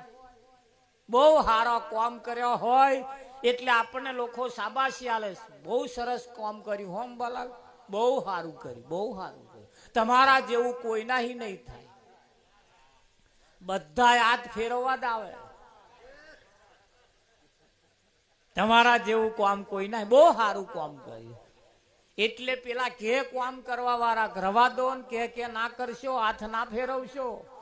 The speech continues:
કે ચમ, આ તો ચમનું કર્યું, એ મારું મન જાણે. કોણ જાણે? અને આ બધી ઘંટી ઘોડા બીજાને ચો બતાવવાના? તમારા મનને તો ખબર છે ને.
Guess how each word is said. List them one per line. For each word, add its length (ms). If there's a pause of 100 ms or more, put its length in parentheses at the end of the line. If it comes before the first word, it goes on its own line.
(460)
કે 120
ચમ, 560 (280)
આ 120
તો 240
ચમનું 540
કર્યું, 640 (180)
એ 100
મારું 480
મન 440
જાણે. 600 (1800)
કોણ 300
જાણે? 460 (1500)
અને 200
આ 80
બધી 400
ઘંટી 420
ઘોડા 300
બીજાને 460
ચો 220
બતાવવાના? 580
તમારા 520
મનને 440
તો 180
ખબર 440
છે 180
ને. 420